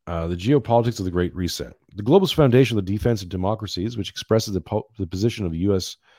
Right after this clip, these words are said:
neoconservative circles, recently re-, re-, released a report recommending to Biden that some of Trump's positions, such as, one,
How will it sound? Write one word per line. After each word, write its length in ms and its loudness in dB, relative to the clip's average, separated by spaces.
neoconservative 580 2
circles, 520 -4
recently 320 0
re-, 300 -4
re-, 260 -6
released 400 -4
a 180 -6
report 540 -2
recommending 480 0
to 80 -6
Biden 360 2
that 120 -4
some 240 -4
of 80 -2
Trump's 300 -8
positions, 480 -6
such 260 -4
as, 380 -6
one, 420 -4